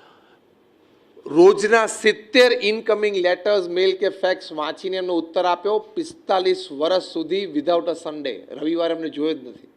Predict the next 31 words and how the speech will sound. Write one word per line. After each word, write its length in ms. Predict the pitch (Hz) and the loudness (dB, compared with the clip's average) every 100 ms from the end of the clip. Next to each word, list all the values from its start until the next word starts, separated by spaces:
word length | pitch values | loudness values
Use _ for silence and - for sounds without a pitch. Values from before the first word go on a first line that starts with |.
| _ _ _ _ _ _ _ _ _ _ _ _ _ _ - | _ _ _ _ _ _ _ _ _ _ _ _ _ _ -2
તમે 220 | 156 180 | 2 2
કાલ 220 | 180 180 | 4 2
સર 200 | 180 175 | 2 2
ઓફિસ 360 | 170 165 180 156 | 0 0 -4 -2
જાઓ 120 | 180 | -2
ને 80 | 165 | -2
તમારે 260 | 175 175 | -2 -2
પાંચ 300 | 170 165 156 | 0 -2 -2
સાત 260 | - 185 180 | 0 -2 0
મેલનો 320 | 175 175 180 | -4 -2 -2
જવાબ 280 | 160 175 180 | 2 2 2
આપવાનો 300 | 180 202 208 | 0 -2 -4
હોય 80 | 185 | -4
ને 60 | |
તોય 100 | 190 | -4
તમે 220 | 185 175 | -4 -6
ટેન્શનમાં 480 | 170 160 156 170 156 | -6 -8 -8 -8 -6
આવી 120 | 143 | -6
જાઓ, 140 | 135 156 | -4 -4
હા? 100 | 247 - _ _ _ _ _ _ _ _ _ | -6 -12 _ _ _ _ _ _ _ _ _
રોજના 480 | 123 151 170 180 190 | -2 0 0 2 0
સિત્તેર, 540 | 185 185 - - 170 120 | 2 -4 -4 0 0 2
જો 120 | 156 | 0
એક 140 | 175 180 | 0 2
દિવસ 220 | 196 175 | 2 2
બીમાર 320 | 185 196 196 | 0 4 4
પડે 180 | 196 180 | 2 -2
તો 100 | 190 | -2
બીજે 220 | 175 185 | 2 2
દિવસે 440 | 190 190 202 202 - - _ - | 0 0 2 2 0 -16 _ -20
સવાસો, 640 | - 190 196 180 143 | 0 4 6 4 -4